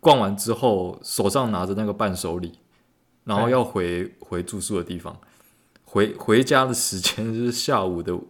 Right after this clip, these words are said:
Speaker 1: 五，五点，六点，下班时间。
Speaker 2: 嗯。
Speaker 1: 超可怕。
Speaker 2: 真的吗？
Speaker 1: 干，超，
Speaker 2: 是哦。
Speaker 1: 超，超，超，超可怕！我们是，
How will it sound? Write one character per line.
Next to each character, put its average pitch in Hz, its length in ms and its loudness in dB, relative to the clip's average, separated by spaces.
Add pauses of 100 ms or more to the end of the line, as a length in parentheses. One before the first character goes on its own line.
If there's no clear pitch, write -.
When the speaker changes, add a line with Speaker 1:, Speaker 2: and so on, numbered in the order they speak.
(580)
Speaker 1:
五， 110 320 -4
五 113 160 2
点， 107 200 2
六 104 200 6
点， 85 260 -6
下 110 220 0
班 90 140 0
时 82 140 -6
间。 80 160 -12 (600)
Speaker 2:
嗯。 151 320 -6
Speaker 1:
超 131 440 10
可 107 220 -2
怕。 101 400 -6 (680)
Speaker 2:
真 226 160 -4
的 226 60 -4
吗？ 190 320 -4 (100)
Speaker 1:
干， 107 220 -6
超， 110 260 -2
Speaker 2:
是 104 120 -4
哦。 117 300 -4
Speaker 1:
超， 127 280 -2
超， 139 340 2
超， - 20 0
超 151 220 6
可 127 160 4
怕！ 123 280 0 (520)
我 131 160 6
们 120 180 6
是， 160 240 6